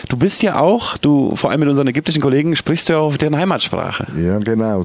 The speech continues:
Speaker 2: Das ist natürlich ein Riesenvorteil.
Speaker 1: Ja.
Speaker 2: Dann hast du natürlich schon, äh,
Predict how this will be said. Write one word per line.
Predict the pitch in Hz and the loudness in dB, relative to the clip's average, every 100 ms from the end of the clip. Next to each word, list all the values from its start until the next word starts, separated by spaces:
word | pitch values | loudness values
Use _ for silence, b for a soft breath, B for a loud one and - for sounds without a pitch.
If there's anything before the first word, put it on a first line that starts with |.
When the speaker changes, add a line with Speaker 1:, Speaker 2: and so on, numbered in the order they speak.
| - | -4
Speaker 2:
Das | 90 - - | -6 -6 -4
ist | 104 92 - | -4 -2 -4
natürlich | 92 101 92 | -2 -2 -2
ein | 98 87 | -2 -2
Riesenvorteil. | 90 101 98 82 95 117 - 127 139 | -2 -2 -2 -2 -2 -2 -6 -4 -2
Speaker 1:
Ja. | 110 | -2
Speaker 2:
Dann | 104 98 | -2 -2
hast | 101 98 | -4 -4
du | |
natürlich | 90 98 90 | -2 -2 -4
schon, | - 104 107 101 92 | -4 -2 0 -2 -4
äh, | 90 90 87 85 | -6 -4 -2 -4